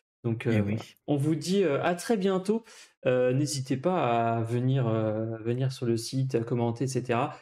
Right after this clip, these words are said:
Speaker 1: Et si on fait des streams aussi, venez, euh, venez nous voir. On est toujours contents.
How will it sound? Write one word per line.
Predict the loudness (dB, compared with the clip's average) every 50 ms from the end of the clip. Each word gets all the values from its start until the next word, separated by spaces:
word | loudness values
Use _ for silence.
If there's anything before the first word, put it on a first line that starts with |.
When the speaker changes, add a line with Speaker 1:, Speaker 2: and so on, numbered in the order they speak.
| -12 _ -4
Speaker 1:
Et | -2
si | -2 0 0
on | -2 0
fait | 0 0 0
des | 0 -2
streams | -2 -4 -2 0 0 2
aussi, | 0 0 -2 -4 -4 -2
venez, | -2 0 0 0 0 -2
euh, | -2
venez | -2 0 0 2 2
nous | 2 2 2 2
voir. | 2 2 0 0
On | 0 -2
est | -2 -4
toujours | -4 -6 -6 -6 -6
contents. | -6 -8 -8 -10